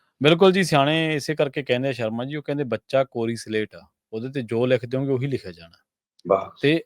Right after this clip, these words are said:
Speaker 1: ਅਸੀਂ ਹਰ ਚੀਜ਼ ਦੇ ਵਿੱਚ, ਠੀਕ ਆ, ਸਰਕਾਰਾਂ, ਪਾਲਿਸੀਜ਼, ਪ੍ਰਸ਼ਾਸਨ ਇਹ ਜ਼ਿੰਮੇਵਾਰ ਹੁੰਦਾ ਕਈ ਘਟਨਾਵਾਂ ਦੇ ਵਿੱਚ, ਪਰ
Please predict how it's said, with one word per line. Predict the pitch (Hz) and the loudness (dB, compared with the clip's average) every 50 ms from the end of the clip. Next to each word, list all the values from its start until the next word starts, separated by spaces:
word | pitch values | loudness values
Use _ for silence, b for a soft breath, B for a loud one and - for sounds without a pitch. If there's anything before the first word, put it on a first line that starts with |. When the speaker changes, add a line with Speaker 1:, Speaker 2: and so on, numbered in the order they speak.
| _ - 156 | _ 2 2
Speaker 1:
ਅਸੀਂ | 139 - - 180 175 135 | 2 2 2 2 2 4
ਹਰ | 127 156 175 170 | 6 6 6 4
ਚੀਜ਼ | - - 180 175 165 151 | 2 -2 -2 -2 0 2
ਦੇ | 165 165 | 2 4
ਵਿੱਚ, | 160 165 151 - - 170 165 151 | 6 4 4 4 4 2 2 2
ਠੀਕ | - - 214 214 - | 2 0 0 4 4
ਆ, | 214 226 233 | 4 4 4
ਸਰਕਾਰਾਂ, | - - - 160 151 - 139 135 131 135 139 143 147 147 135 | 0 -2 -2 -2 0 4 6 6 8 8 6 6 6 4 2
ਪਾਲਿਸੀਜ਼, | - - 127 127 135 127 - - 143 139 131 127 135 131 b b b b b b b b b b b _ - | 2 4 4 6 6 4 2 -2 -4 -4 -2 -2 -4 -4 b b b b b b b b b b b _ -2
ਪ੍ਰਸ਼ਾਸਨ | 123 - - 135 135 127 - - 151 170 | 0 6 8 8 8 8 6 2 -2 0
ਇਹ | 202 175 | 0 0
ਜ਼ਿੰਮੇਵਾਰ | 156 170 170 175 190 196 208 202 | 0 2 2 4 6 6 6 6
ਹੁੰਦਾ | 151 160 175 175 214 220 | 4 0 0 2 4 2
ਕਈ | 214 - 214 196 | 2 0 -4 -6
ਘਟਨਾਵਾਂ | - 185 165 156 151 139 127 117 | -6 -4 0 2 2 2 2 0
ਦੇ | 110 113 | -2 -4
ਵਿੱਚ, | 117 123 - - | -6 -6 -6 -6
ਪਰ | 190 - 208 202 208 196 | 2 6 6 8 8 6